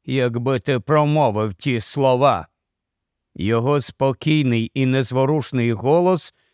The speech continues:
змусив кров Аравіс захолонути у жилах.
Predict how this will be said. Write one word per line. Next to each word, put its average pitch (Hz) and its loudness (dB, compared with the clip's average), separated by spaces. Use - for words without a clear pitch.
змусив 143 0
кров 151 0
Аравіс 139 0
захолонути 143 0
у 151 0
жилах. 131 -4